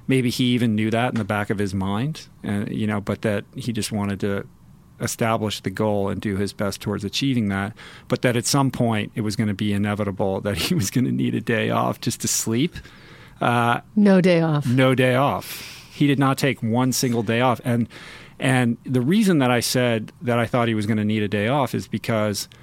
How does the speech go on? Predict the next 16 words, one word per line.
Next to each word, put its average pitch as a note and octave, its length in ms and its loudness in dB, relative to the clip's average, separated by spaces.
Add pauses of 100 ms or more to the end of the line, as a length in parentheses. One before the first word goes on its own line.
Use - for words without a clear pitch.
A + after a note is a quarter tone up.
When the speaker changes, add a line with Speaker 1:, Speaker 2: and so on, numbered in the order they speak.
(240)
Speaker 1:
you're A#2+ 120 2
just C3+ 200 0
gonna B2+ 140 4
meet A2+ 220 0
so A2 160 0
many G#2 200 -2
obstacles G2 580 -6
a-, G#2 60 -6 (120)
along G2+ 340 -2
the F#2+ 40 -6
way. G2 280 -6
It's - 180 -6
just A#2 160 -4
impossible G#2+ 680 -2
to - 180 -4
not, G2+ 360 -2